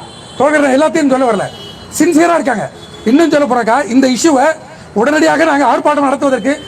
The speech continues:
ஒரு பர்மிஷன் லெட்டர் கூட கொடுக்கல. ஒரு நல்ல நோக்கத்தை கொண்டவர்கள், நல்ல இயக்கம் என்பதை புரிந்து கொண்டு எங்களுக்கு உடனே அலோவ் பண்றாங்க. நல்ல உள்ளங்கள் இருக்காங்க, நிச்சயம் சொல்றேன், அவங்கள நான் வந்து வாஷ் பண்றதுக்காக பேச வரல, உண்மையா அப்படி இருக்காங்க.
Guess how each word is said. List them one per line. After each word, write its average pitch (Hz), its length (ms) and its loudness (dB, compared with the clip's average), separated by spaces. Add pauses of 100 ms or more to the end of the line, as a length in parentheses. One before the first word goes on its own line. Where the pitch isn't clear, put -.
(200)
ஒரு 247 160 2
பர்மிஷன் 330 360 2
லெட்டர் 294 200 2
கூட 311 120 2
கொடுக்கல. 247 260 2 (440)
ஒரு 202 140 0
நல்ல 311 140 2 (120)
நோக்கத்தை 311 300 0
கொண்டவர்கள், 285 420 0 (280)
நல்ல 330 140 2 (100)
இயக்கம் 311 320 2
என்பதை 285 200 2 (100)
புரிந்து 359 260 2
கொண்டு 339 160 0 (240)
எங்களுக்கு 269 260 2
உடனே 311 220 2
அலோவ் 262 220 0
பண்றாங்க. 202 280 -2 (340)
நல்ல 277 140 0 (160)
உள்ளங்கள் 240 260 0
இருக்காங்க, 147 260 -4 (260)
நிச்சயம் 277 320 0
சொல்றேன், 226 200 -2 (200)
அவங்கள 233 200 2
நான் 220 120 2
வந்து 269 160 4
வாஷ் 277 200 0
பண்றதுக்காக 233 380 0
பேச 196 160 -4
வரல, 123 160 -8 (1120)
உண்மையா 349 280 4
அப்படி 277 180 0
இருக்காங்க. 247 280 -2